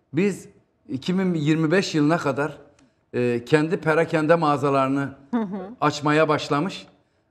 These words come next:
Speaker 1: Avrupa'da ve Orta Doğu'da, hem Türkiye'de, o, Avrupa'da ve Orta Doğu'da, e, marka olmuş bir firma olmak istiyoruz.
Speaker 2: Hı hı.
Speaker 1: Yani şu anda biz Türkiye'de bir markayız. Kendi bölgemizde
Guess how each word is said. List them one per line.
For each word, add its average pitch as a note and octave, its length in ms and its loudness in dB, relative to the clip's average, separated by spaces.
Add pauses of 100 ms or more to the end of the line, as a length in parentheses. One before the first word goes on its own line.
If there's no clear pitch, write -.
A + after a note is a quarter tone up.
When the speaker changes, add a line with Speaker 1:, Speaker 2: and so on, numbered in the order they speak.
Speaker 1:
Avrupa'da F#3+ 600 2
ve F3 120 4
Orta D3+ 380 4
Doğu'da, A2+ 460 0
hem E3 220 0
Türkiye'de, B2 540 0
o, B2 260 2
Avrupa'da C3+ 520 0
ve A#2+ 40 0
Orta B2 340 -2
Doğu'da, B2 420 -4 (560)
e, G#2 260 -2
marka C#3 420 0
olmuş C3+ 380 2
bir B2+ 80 0
firma A#2+ 340 -2
olmak A#2 300 -2
istiyoruz. G2+ 500 -8 (140)
Speaker 2:
Hı G#3+ 100 -6
hı. F3 220 -10 (340)
Speaker 1:
Yani C3 380 0 (300)
şu F3 140 -2
anda E3 260 4
biz E3+ 140 -8
Türkiye'de E3+ 640 0 (420)
bir C#3+ 200 2
markayız. C#3 600 0 (800)
Kendi D#3 340 2
bölgemizde D#3 580 2